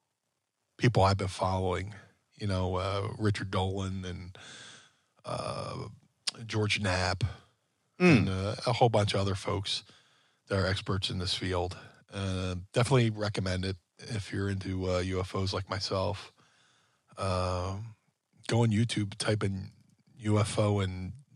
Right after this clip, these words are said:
Speaker 1: do your, uh, search, refine your search to this week. And it's just, with this hearing that's been going on, it's just,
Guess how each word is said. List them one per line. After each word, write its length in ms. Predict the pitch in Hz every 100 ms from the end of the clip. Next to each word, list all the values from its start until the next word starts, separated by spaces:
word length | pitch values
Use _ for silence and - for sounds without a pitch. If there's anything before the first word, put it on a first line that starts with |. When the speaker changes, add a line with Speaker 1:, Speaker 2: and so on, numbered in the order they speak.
| - - - _ _ _ _ _ -
Speaker 1:
do 80 | 110
your, 320 | 104 98 98
uh, 120 | 98
search, 360 | - - 113 98 85 85 - - - _
refine 360 | - 107 120 113
your 100 | 104
search 340 | - 113 104 -
to 120 | 104
this 260 | 104 -
week. 300 | - 107 101
And 100 | 98
it's 280 | 90 92 -
just, 340 | - - - - - _ _ _ _ _ _ _
with 100 | 107
this 200 | 123 117
hearing 340 | - 113 110 90
that's 160 | 92
been 160 | - 95
going 260 | 92 92
on, 240 | 92 101 92
it's 260 | 95 -
just, 520 | - 104 - - -